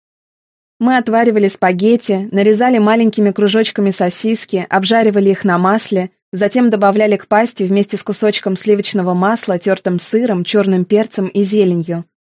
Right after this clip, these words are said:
Самая вкусная паста во всей Италии была на нашей кухне, Адам.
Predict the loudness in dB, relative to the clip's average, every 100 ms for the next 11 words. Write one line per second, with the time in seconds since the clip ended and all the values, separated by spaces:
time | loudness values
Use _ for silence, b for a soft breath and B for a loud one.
0 | _ _ _ _ _ -6 -2 2 0 0
1 | -4 0 0 2 0 0 -2 -2 -2 -2
2 | -4 -2 2 4 4 2 2 2 2 2
3 | 0 -2 -2 -2 0 0 2 0 -4